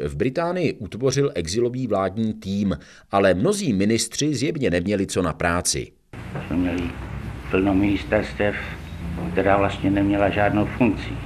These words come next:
Speaker 2: Měli jsme ministerstvo financí, ale neměli jsme peníze. Měli jsme ministerstvo vnitra a neměli jsme území,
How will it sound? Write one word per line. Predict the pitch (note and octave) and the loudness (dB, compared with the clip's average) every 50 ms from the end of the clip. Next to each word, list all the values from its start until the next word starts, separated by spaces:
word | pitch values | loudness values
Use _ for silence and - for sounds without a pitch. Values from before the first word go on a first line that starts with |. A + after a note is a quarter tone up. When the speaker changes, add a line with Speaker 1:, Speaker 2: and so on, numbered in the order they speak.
| - - - - - - - - - | -8 -8 -8 -8 -8 -8 -8 -4 -2
Speaker 2:
Měli | F#2+ G2+ G#2 | 0 0 0
jsme | - - G#2 | 0 0 0
ministerstvo | G#2 G#2 F#2+ - G#2+ G#2+ - A2 G2+ | 0 0 0 0 -2 -2 0 -2 -2
financí, | - - G#2+ G#2+ A2 G#2 G#2+ - A2+ G#2+ | 0 2 2 4 4 2 0 0 2 2
ale | G#2 G#2 | 4 4
neměli | G#2 G#2 G#2 G2+ | 4 2 2 0
jsme | - - A2 G#2 | 0 0 0 2
peníze. | - C3 B2 A2+ G2+ F#2+ E2+ - - - - - - - - | 4 4 4 4 4 2 2 -2 -6 -8 -10 -10 -10 -6 -2
Měli | G2+ F#2+ G2 F#2 | 0 0 0 0
jsme | - - F#2+ | 0 0 0
ministerstvo | F#2+ G2+ G2+ - - - A2+ G2 F2+ - - A2+ G#2 | 2 2 2 0 0 0 -2 -2 0 0 0 0 0
vnitra | G2 G2+ A2 A2+ A2 - A2 A2+ A2 A2 A2 - - - - - - - - - - - - | 2 2 2 2 2 4 6 6 6 6 4 2 -4 -8 -10 -10 -10 -10 -10 -10 -12 -6 -2
a | G2+ | 2
neměli | G2+ G#2 G#2 G#2 G#2 G2+ | 2 4 4 2 0 0
jsme | - - - G#2 G#2 | -4 -2 0 0 0
území, | G2+ - A#2 A2 G2+ F#2+ A#2+ A#2 A#2+ - | 0 0 -2 -2 0 0 2 2 2 2